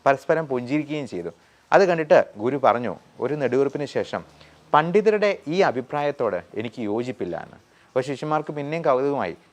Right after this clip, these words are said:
കാരണം പണ്ഡിതരിൽ പണ്ഡിതനും ജ്ഞാനികളിൽ ജ്ഞാനിയുമാണ്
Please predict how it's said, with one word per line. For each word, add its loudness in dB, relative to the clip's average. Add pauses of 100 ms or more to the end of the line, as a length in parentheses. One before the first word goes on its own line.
കാരണം 2
പണ്ഡിതരിൽ 0
പണ്ഡിതനും -2 (240)
ജ്ഞാനികളിൽ 4
ജ്ഞാനിയുമാണ് -4